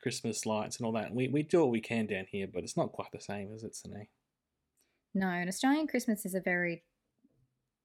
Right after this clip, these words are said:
Speaker 2: different type of Christmas,
Speaker 1: Yeah.
Speaker 2: I feel.
Speaker 1: Although
Speaker 2: It's like
Speaker 1: we
Speaker 2: its own genre.
Speaker 1: Yeah, and we, maybe we should, we should watch some Australian Christmas films. There was one that was shot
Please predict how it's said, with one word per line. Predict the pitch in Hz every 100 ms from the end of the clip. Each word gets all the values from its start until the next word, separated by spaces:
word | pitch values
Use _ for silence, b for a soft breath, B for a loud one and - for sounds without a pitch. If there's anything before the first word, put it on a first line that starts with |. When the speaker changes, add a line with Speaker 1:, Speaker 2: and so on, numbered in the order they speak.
| -
Speaker 2:
different | 185 220 -
type | - 180 -
of | 180
Christmas, | - - - 180 - - - _ _ _ -
Speaker 1:
Yeah. | - - 113 113 _ _ _ _ _ _ _ _ -
Speaker 2:
I |
feel. | - - - - _ _ _ _ -
Speaker 1:
Although | 120
Speaker 2:
It's | 123
like |
Speaker 1:
we | 131
Speaker 2:
its | 285
own | 285
genre. | 269 269 233 - - _ _ _ _ _ _ _ _ _ _ _ _ -
Speaker 1:
Yeah, | 196 147
and | 120 156
we, | 185 -
maybe | 226
we | 247
should, | 233 175 127
we | 139
should | - 123
watch | 123 -
some | 113 110 101
Australian | - - 131 160
Christmas | - 113 104 98
films. | - 92
There | 120
was | 131
one | 147 170
that | -
was | 104
shot | - -